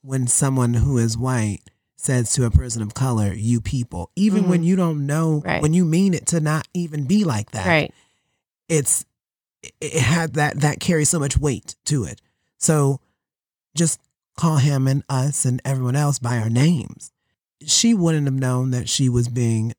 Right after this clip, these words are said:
Speaker 1: offensive in that moment. She wouldn't have known how that sounded. And that speaks to the systemic part of it.
Speaker 2: Mm-hmm.
Speaker 1: That speaks to there's so much stuff that's underneath.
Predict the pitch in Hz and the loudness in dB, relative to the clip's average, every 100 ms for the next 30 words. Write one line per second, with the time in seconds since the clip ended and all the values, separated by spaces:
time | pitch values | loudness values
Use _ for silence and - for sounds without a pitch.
0 | _ _ _ 120 117 117 117 113 110 107 | _ _ _ -6 -2 -2 0 0 0 0
1 | 120 117 131 170 - - 226 220 160 135 | -2 -6 -10 -10 -2 2 4 4 2 2
2 | 127 123 123 117 - - 107 98 104 113 | 2 2 0 0 -4 -8 -8 -6 -4 -4
3 | 165 - _ _ _ _ _ - 147 143 | -4 -8 _ _ _ _ _ -4 0 0
4 | 143 - - 196 156 - 143 131 131 117 | 0 -2 0 0 0 -2 2 2 2 0
5 | 110 120 135 _ - 135 - - 185 113 | 0 0 -6 _ -4 -2 -2 0 -2 -2
6 | 87 - _ - 113 80 76 - - _ | -6 -14 _ -8 -8 -8 -12 -16 -20 _
7 | _ _ _ - 185 165 156 151 165 151 | _ _ _ -2 2 2 2 2 0 0
8 | - 143 131 123 127 113 - 147 147 156 | 0 2 2 2 2 2 2 2 2 2
9 | 135 - - - - - - 147 - 131 | 0 -2 -8 -8 -14 -4 0 0 -2 -4
10 | 113 - - 139 147 135 120 120 185 139 | -6 -8 -6 -4 0 0 0 -2 -6 -10
11 | - _ | -18 _